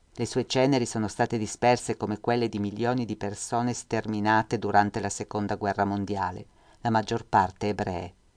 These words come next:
È un segno della storia che raccoglie in sé il monito ebraico: "Nessun uomo deve essere venerato oltre misura.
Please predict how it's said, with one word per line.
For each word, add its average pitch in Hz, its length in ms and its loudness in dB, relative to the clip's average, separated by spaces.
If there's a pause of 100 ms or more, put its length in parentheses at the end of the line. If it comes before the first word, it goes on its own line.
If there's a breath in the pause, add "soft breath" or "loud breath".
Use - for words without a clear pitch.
(260 soft breath)
È 147 120 -2
un 135 120 4
segno 127 320 4
della 113 240 2
storia 101 460 -2
che - 120 -4
raccoglie 104 480 0
in 101 80 0
sé - 220 -4
il 110 160 0
monito 107 420 -2
ebraico: 95 600 0 (500 soft breath)
"Nessun 120 460 0
uomo 101 320 2
deve 95 180 -2
essere 101 340 -4
venerato 101 600 0
oltre 98 340 -4
misura. 98 560 -8